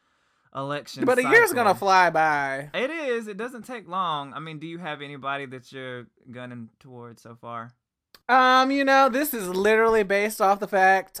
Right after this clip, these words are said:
Speaker 2: um, of The Breakfast Club, 'cause as much as I'm rolling my eyes at now <laughs> candidates feel the need to go to The Breakfast Club,
Speaker 1: Child.
Speaker 2: <laughs> like,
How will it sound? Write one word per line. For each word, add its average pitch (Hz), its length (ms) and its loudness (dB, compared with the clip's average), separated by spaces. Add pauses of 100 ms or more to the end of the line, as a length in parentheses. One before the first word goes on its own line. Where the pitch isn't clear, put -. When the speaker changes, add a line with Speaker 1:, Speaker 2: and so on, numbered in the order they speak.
Speaker 2:
um, 147 720 -4
of 147 320 -6
The 156 80 -4
Breakfast 175 440 -2
Club, 180 340 0
'cause 170 120 -10
as 156 140 -8
much 202 280 -2
as 214 120 -2
I'm 196 160 2
rolling 180 280 2
my 170 100 0
eyes 156 400 -2
at 143 280 -8
now 160 600 2 (120)
<laughs> - 140 -16
candidates 190 640 0
feel 180 220 -4
the 165 100 -4
need 165 240 -6
to 170 80 -8
go 160 160 -2
to 160 120 -8
The 147 100 -6
Breakfast 165 600 2
Club, 135 260 -6
Speaker 1:
Child. 107 320 -10 (440)
Speaker 2:
<laughs> - 500 -12
like, 170 400 -2